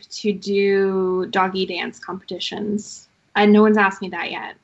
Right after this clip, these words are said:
Um, and the answer is no, 'cause she is not a very skilled dancer. We have been doing nose work lately, which is a new sport that I have discovered, which, um, has to do with, like, her sniffing out different scents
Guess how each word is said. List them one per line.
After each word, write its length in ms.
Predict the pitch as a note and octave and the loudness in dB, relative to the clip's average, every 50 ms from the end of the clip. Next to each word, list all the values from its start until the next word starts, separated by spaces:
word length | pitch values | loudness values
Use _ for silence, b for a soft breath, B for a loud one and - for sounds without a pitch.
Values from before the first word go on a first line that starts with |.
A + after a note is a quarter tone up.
| - | -6
Um, 300 | - G3 G3 F#3+ F#3+ F#3 | -2 0 0 0 -2 -4
and 120 | - F#3 G3 | -4 -4 -2
the 80 | G3+ | 0
answer 200 | G#3+ A#3 A#3 B3+ | 0 0 -2 -2
is 160 | B3 A3 G3+ | -2 0 2
no, 760 | G#3 G#3 G#3 G3+ G3+ G3 F#3+ F3 F3 F#3 F#3 F#3 G3+ G3+ G3 | 4 4 4 4 4 2 2 0 0 -2 -2 -4 -4 -6 -8
'cause 160 | - - G#3+ | -10 -8 -8
she 200 | G3+ - - G#3 | -8 -4 0 0
is 100 | G3+ G3+ G3+ | 0 0 2
not 460 | G3+ G3+ G3+ G3+ G3 G3 F#3+ - - | 0 2 2 4 4 4 4 4 2
a 40 | G3+ | -2
very 300 | F#3+ G3 F#3+ F3+ F3+ F#3 | -4 -2 -4 -4 -4 -6
skilled 480 | - - - - F3+ F3 - - F#3+ - - | -8 -14 -14 -10 -8 -8 -8 -8 -10 -8 -6
dancer. 600 | F#3+ E3+ E3+ F3+ G3+ - - F3 F3+ F3 - - | -6 -6 -4 -6 -8 -8 -6 -4 -2 -2 -2 -2
We 160 | - G3 G#3 | 2 2 2
have 280 | G3+ G#3+ A3 A3+ A3 G#3+ | 4 4 2 0 0 2
been 220 | A3+ A3+ G#3+ G#3 | 2 2 2 2
doing 560 | G3+ G#3 G#3 G#3 G3+ G3 G3 F#3+ F#3+ F#3 F3+ - - | 2 4 4 4 2 2 0 -2 -4 -6 -8 -8 -6
nose 380 | - G3 G3 F#3+ G3 G#3+ G#3 G3+ | -4 -2 0 2 2 2 2 0
work 320 | A#3 B3 C#4 D#4 D#4 - - - _ - | -2 0 0 0 -2 -6 -20 -20 _ -6
lately, 540 | - C#4 D4+ D4+ - C#4+ D#4 D#4+ E4+ F#4 F#4+ | -2 -2 0 0 -2 -2 -2 0 0 0 0
which 180 | D4 B3 G#3+ | 0 0 0
is 140 | G#3+ G#3 G#3 | 0 -2 -2
a 40 | G#3 | 0
new 160 | G3+ G3+ G3+ | 2 2 2
sport 380 | G#3 G#3 - G#3+ G#3 G#3 G#3+ G#3+ G#3+ | 0 0 0 0 0 0 0 -2 -2
that 280 | G#3+ G#3 G#3 G#3 G3+ - | 0 0 2 0 0 0
I 160 | - G3 G3 G3+ | 0 0 0 0
have 400 | G3+ G3+ G3+ G3 G3 F#3+ F#3+ G3 _ B B B B B | -2 -2 -2 -2 -2 -2 -4 -8 _ B B B B B
discovered, 640 | B A3 G#3 - - G#3 G3+ G3+ G#3+ G#3 G#3+ G#3+ G#3+ | B -10 -8 -4 -2 -2 -2 0 0 0 0 0 0
which, 380 | G3+ G3 F3+ - - - - - | -2 -4 -4 -6 -8 -10 -8 -6
um, 500 | F#3+ G3 F#3+ F#3 F3+ F3+ F3+ F3 F#3 G#3 A3 - - - | -4 -4 -4 -4 -6 -8 -10 -10 -12 -14 -16 -16 -14 -8
has 200 | - F#3+ F#3+ - - | -8 -8 -8 -8 -14
to 100 | - F#3+ | -10 -8
do 120 | F#3+ F#3 | -6 -6
with, 120 | F3+ F#3 | -6 -6
like, 160 | - - - - | -6 -8 -8 -8
her 340 | - - F#3+ F#3 F#3 F#3+ | -6 -4 -2 -2 -2 -4
sniffing 440 | F#3+ - - - F#3+ F#3+ - F#3 F#3 | -4 -8 -8 -8 -8 -6 -6 -6 -4
out 300 | F#3 F3+ F3 - - - - _ - | -4 -4 -6 -8 -10 -18 -16 _ -10
different 280 | G3+ G3+ - E3+ - | -8 -8 -8 -10 -8
scents 540 | - - G3 F3+ F3+ E3 _ - - - - | -6 -4 -4 -4 -4 -6 _ -18 -20 -20 -20